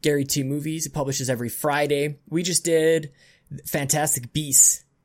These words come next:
and Where to Find Them, and Die Hard three, Die Hard with a Vengeance. We always, uh, do a review, a spoiler-free review, by the way,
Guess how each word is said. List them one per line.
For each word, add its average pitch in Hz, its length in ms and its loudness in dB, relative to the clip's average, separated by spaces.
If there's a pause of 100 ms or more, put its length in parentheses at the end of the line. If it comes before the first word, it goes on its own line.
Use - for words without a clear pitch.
(260)
and 127 520 -8 (180)
Where 135 160 0
to 127 80 0
Find 143 320 -2
Them, 107 180 -4 (240)
and 214 260 2
Die 220 220 6
Hard 226 300 0
three, 214 440 -2
Die 170 180 0
Hard 180 180 2
with 170 100 -4
a 170 60 -2
Vengeance. 151 460 -4
We 151 120 0
always, 160 460 -2
uh, 127 140 -4
do 139 140 -4
a 143 120 0
review, 143 440 -2
a - 60 -10
spoiler-free 254 640 2
review, 135 280 2
by 123 140 -2
the 120 100 -2
way, 113 260 -4